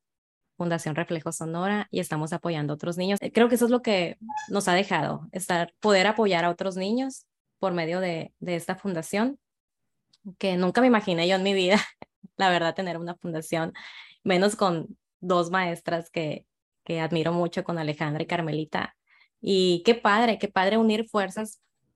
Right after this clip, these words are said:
para poder apoyar a más gente, para poder, eh, pues, hacer más visible, ¿no? el autismo y que los niños, eh, sean diagnosticados,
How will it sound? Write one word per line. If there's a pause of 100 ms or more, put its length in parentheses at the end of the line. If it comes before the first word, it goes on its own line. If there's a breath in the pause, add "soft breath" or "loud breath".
(160)
para
poder
apoyar
a
más
gente,
para
poder,
eh, (760)
pues,
hacer
más
visible,
¿no? (160)
el
autismo
y
que
los
niños,
eh,
sean (720)
diagnosticados,